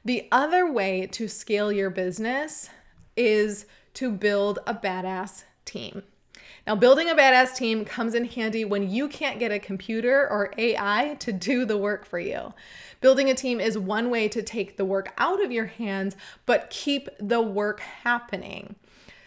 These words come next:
Uh, with Grow Workspace, my other brand, we create content every single month for our members. It's a subscription service. So there is a lot of work to be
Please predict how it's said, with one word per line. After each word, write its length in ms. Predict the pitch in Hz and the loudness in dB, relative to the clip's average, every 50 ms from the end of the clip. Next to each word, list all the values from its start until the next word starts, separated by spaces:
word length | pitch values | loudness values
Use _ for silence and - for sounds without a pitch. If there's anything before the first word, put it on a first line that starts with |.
| - - _ - | -20 -18 _ -4
Uh, 260 | 208 202 202 190 - | -2 0 0 0 2
with 220 | 196 226 220 220 - | 2 2 2 2 0
Grow 200 | 220 226 208 196 | 0 2 2 4
Workspace, 600 | 208 330 359 - - - 233 202 202 202 - 220 | 4 4 2 0 -2 -2 0 0 0 -2 -2 -6
my 160 | 196 165 - | -6 -6 -4
other 300 | - 277 320 349 349 330 | -4 -4 -2 -2 -2 -4
brand, 560 | 240 208 208 202 190 185 180 185 190 196 226 - | -2 -4 -4 -4 -4 -6 -6 -6 -6 -8 -8 -6
we 240 | 233 220 240 277 277 | -4 -2 -2 -2 -4
create 320 | - - 294 262 233 233 | -2 0 2 2 2 2
content 460 | - - 226 214 208 - 233 208 190 - - - | -2 -4 -4 -4 -4 -4 -6 -8 -8 -10 -8 -4
every 360 | 185 202 220 208 196 214 233 226 | -2 -2 -2 -4 -6 -6 -8 -6
single 380 | 185 - 233 208 208 202 202 | -6 -4 -4 -4 -2 0 0
month 300 | 196 190 185 185 180 - | 0 -2 -2 -4 -6 -6
for 100 | - 208 | -6 -4
our 100 | 190 185 | -4 -2
members. 440 | 185 190 190 180 196 240 269 277 254 | -2 -2 -2 -2 0 0 0 0 0
It's 160 | 226 208 - | -4 -8 -8
a 60 | 202 | -12
subscription 760 | 175 - 190 175 - - - 208 185 - - - 196 185 185 180 | -10 -8 -8 -8 -8 -6 -4 -4 -4 -4 -4 -4 -4 -4 -4 -4
service. 540 | - - 269 269 214 180 - - - - - - - - - - | 0 2 2 2 2 0 -2 -4 -6 -8 -12 -16 -20 -20 -12 -2
So 140 | - 269 | 2 4
there 240 | 240 208 240 247 277 | 4 6 8 8 8
is 200 | - - 262 233 - | 8 8 6 6 6
a 140 | - 247 233 | 4 6 6
lot 520 | 226 220 214 208 196 190 202 254 294 - - | 6 6 4 4 6 6 6 6 4 0 -4
of 160 | 254 208 185 | -4 -2 0
work 240 | 185 214 214 226 220 | 0 2 0 0 -2
to 120 | - - 240 | -6 -8 -6
be 360 | 196 233 214 - - - - | -6 -6 -6 -8 -10 -14 -16